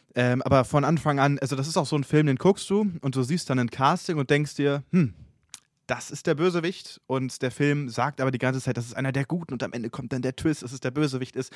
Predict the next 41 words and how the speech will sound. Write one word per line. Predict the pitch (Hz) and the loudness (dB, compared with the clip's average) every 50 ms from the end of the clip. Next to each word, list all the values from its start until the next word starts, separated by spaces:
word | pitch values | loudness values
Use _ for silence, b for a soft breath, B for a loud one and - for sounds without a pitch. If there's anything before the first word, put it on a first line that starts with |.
| B B B 147 | B B B -6
Also | B 131 127 156 143 B B B B B B - | B 2 2 2 2 B B B B B B -2
es | 135 139 | 0 0
ist | 156 143 - | 0 -2 2
alles | - 131 147 160 170 156 - | 4 4 6 6 4 4 4
dabei, | 151 139 120 139 135 143 147 147 147 - B B B B | 4 4 6 6 6 6 6 4 2 0 B B B B
was | 127 131 - - | -2 0 0 0
einen | - 117 131 131 131 127 127 127 127 127 - - | 2 2 4 4 4 4 4 4 2 2 2 4
hundsmiserablen | 139 156 143 - 156 135 139 131 120 131 139 131 139 131 135 135 - _ - | 4 4 4 4 0 2 2 4 6 6 6 6 6 4 2 0 -4 _ -4
Film | - - 139 139 - | 2 2 2 4 4
ausmacht. | 80 120 143 - - 147 139 123 - | 2 0 0 0 2 0 0 2 2
Mir | 135 | 2
bleibt | 123 131 135 127 - | 4 4 2 2 2
eigentlich | 131 143 147 147 143 - | 0 0 0 -2 -2 0
wirklich, | 135 151 151 143 127 - - - - _ - | 0 0 0 0 -6 -12 -14 -20 -14 _ -4
also | 127 139 | -2 0
selbst | 135 123 147 165 - - - - | 2 4 4 4 4 2 0 2
wenn | 139 147 160 | 2 2 4
hier | 160 165 | 2 0
mal | 143 135 135 131 131 120 - b b b b b b b b b _ _ _ _ _ | 0 0 0 0 0 -2 -4 b b b b b b b b b _ _ _ _ _
ein | - 139 143 147 143 | 0 2 2 2 2
Actionschnitt | - 147 143 - - - 139 135 - - - 147 139 135 - 139 | 0 -2 -4 -4 -6 -4 -4 -4 -4 -2 0 0 0 0 0 0
nice | 135 135 139 143 135 - - | 0 2 2 0 0 -2 -2
war | 139 135 131 131 131 - | -2 0 0 0 0 -2
und, | 147 147 135 - - - | -4 -4 -6 -6 -6 -4
oder | 135 143 139 131 | 0 2 0 0
vielleicht | - - 139 127 127 - - | 0 0 -2 -2 -2 -2 -2
der | 147 135 | -2 -2
eine | - 131 135 139 131 | 0 -2 -2 -2 -4
Kampf | - - 139 139 139 135 - - | -2 -2 -2 -2 -2 -4 -4 -4
okay | 135 127 - - - - 143 139 135 123 | -4 -4 -4 -4 -4 -2 0 0 0 -2
war, | 131 123 127 - B B B B B B B B | -2 -2 -4 -4 B B B B B B B B
äh, | 127 127 | -2 0
bleibt | 120 131 131 139 - | 2 4 4 4 4
da | 151 131 | 4 2
wirklich | 131 135 123 - - - | 2 2 0 -2 -4 -4
nicht, | 143 135 - - - - | -2 -2 -4 -6 -10 -6
nicht | 131 139 127 - - | -4 -4 -4 -4 -2
viel | 139 135 127 | -2 0 0
hängen. | 127 135 139 139 | 2 0 0 0
Das | 131 123 - - | -2 -2 -2 2
war | 131 127 123 123 127 - | 4 4 6 4 4 2